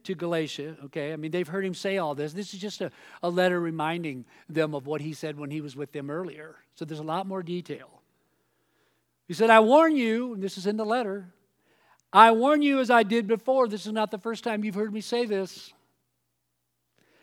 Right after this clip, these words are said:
"I warn you as I did before that those who live like this, those who make it a,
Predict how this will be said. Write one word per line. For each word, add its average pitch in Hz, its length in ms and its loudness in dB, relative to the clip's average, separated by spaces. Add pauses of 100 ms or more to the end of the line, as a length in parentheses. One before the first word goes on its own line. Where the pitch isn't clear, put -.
(960)
"I 208 140 8
warn 277 240 4
you 302 140 2
as 247 100 0
I 247 120 2
did 233 200 0
before 240 380 0
that 196 240 -4
those 277 360 4
who 269 120 0
live 254 340 0
like 208 320 2
this, 165 360 -4
those 233 300 0
who 277 100 0
make 269 240 4
it 240 100 2
a, 196 100 2